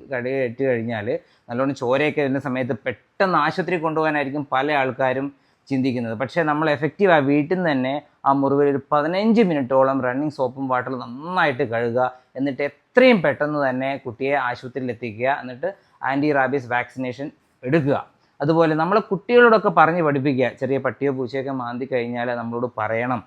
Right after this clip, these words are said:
കാരണം ചില കുട്ടികൾ ഇത് ശ്രദ്ധിക്കണമെന്നില്ല, പ-, ചിലപ്പോൾ പേടിച്ചിട്ട് പറയണമെന്നില്ല. അപ്പോൾ അവരോട് എല്ലാവരും അവെയർ ആക്കുക.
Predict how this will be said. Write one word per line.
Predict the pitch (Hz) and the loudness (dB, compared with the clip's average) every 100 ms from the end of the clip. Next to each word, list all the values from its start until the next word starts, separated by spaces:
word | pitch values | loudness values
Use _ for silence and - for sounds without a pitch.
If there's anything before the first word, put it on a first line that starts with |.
| _ _ 120 | _ _ -2
കാരണം | 131 147 147 | 0 -2 -2
ചില | 151 165 | 0 0
കുട്ടികൾ | 151 151 160 | 0 0 0
ഇത് | 151 147 | 0 -4
ശ്രദ്ധിക്കണമെന്നില്ല, | 143 131 156 175 170 147 110 101 - _ _ | -8 -4 -2 0 0 -2 -4 -6 -8 _ _
പ-, | 135 - - | -4 -4 -4
ചിലപ്പോൾ | 151 139 151 | -4 -4 0
പേടിച്ചിട്ട് | 151 175 175 175 | 2 2 0 -4
പറയണമെന്നില്ല. | 170 147 139 151 135 117 | -2 0 2 0 -2 -2
അപ്പോൾ | 120 131 | -2 0
അവരോട് | 131 139 147 | 0 -2 -2
എല്ലാവരും | 143 170 214 220 190 | -2 0 4 6 4
അവെയർ | 139 147 156 | 2 2 2
ആക്കുക. | 123 - 123 127 | 2 -2 -2 -2